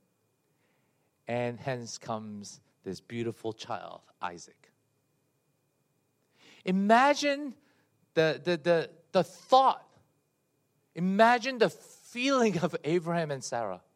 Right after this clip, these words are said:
This one thing that you've wanted all your life that God said, "Wait, wait, wait, wait, wait." "I will give it to you, but wait, wait, wait, wait, wait, wait, wait, wait, wait, wait." And then he says, "Boom, here it is."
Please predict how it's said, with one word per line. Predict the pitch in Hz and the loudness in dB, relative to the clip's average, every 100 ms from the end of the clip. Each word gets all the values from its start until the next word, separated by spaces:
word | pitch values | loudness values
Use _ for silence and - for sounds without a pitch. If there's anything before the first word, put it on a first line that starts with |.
| _ _ _ _ _ _ _ | _ _ _ _ _ _ _
This | 226 175 | 0 0
one | 165 214 311 349 339 | -4 4 8 10 8
thing | - 330 330 320 | 0 2 2 4
that | 262 214 | 4 4
you've | 202 285 311 - | 6 4 4 2
wanted | 247 294 294 262 | 6 8 8 4
all | - 240 311 320 320 | 6 10 12 12 12
your | 285 294 285 | 10 6 8
life | 277 262 - | 8 6 6
that | 214 - | 2 8
God | 226 247 | 10 10
said, | 233 233 202 | 8 6 6
"Wait, | 147 196 247 190 | 8 8 8 6
wait, | 226 240 | 6 8
wait, | 196 233 202 | 6 6 8
wait, | 226 196 | 6 8
wait." | 208 233 233 - _ - - | 8 8 6 -2 _ -18 2
"I | 180 | 4
will | 233 | 6
give | 202 233 | 4 2
it | 202 | 0
to | |
you, | 196 | 4
but | 175 180 | 6 8
wait, | 214 226 | 8 10
wait, | 233 247 | 8 8
wait, | 220 233 | 8 6
wait, | 220 226 196 | 8 8 8
wait, | 220 240 185 | 8 8 6
wait, | 202 233 | 6 10
wait, | 226 240 | 8 10
wait, | 233 233 | 8 8
wait, | 226 | 8
wait." | 220 226 185 | 8 8 6
And | 202 | 4
then | 214 | 4
he | 208 | 6
says, | 220 190 | 4 4
"Boom, | - 247 208 - - - | 8 10 10 4 -4 8
here | 233 233 | 10 12
it | 214 | 12
is." | 208 175 123 | 10 8 2